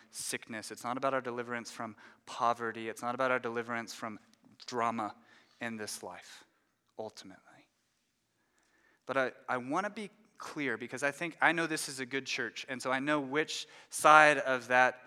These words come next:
line you're going to err on. And I just want to stop and say, God does answer prayers in this life. God can heal you.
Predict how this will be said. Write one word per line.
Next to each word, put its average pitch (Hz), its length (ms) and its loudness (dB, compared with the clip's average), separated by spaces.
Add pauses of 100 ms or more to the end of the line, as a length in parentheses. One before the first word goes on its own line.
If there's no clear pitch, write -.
(520)
line 131 440 4
you're 123 180 -2
going 120 200 -4
to - 180 -12
err 117 220 0
on. 104 320 -6 (240)
And 127 140 -2
I 139 60 2
just 180 260 -6
want 247 140 -2
to 156 40 -4
stop 160 340 2
and 120 120 -6
say, 143 340 -4 (800)
God 190 320 -2
does 185 280 -2
answer 160 360 -4
prayers 143 720 -6 (960)
in 156 160 -4
this 185 240 -4
life. 165 560 -4 (960)
God 185 280 6 (520)
can 160 720 0 (720)
heal 190 480 0
you. 110 320 -8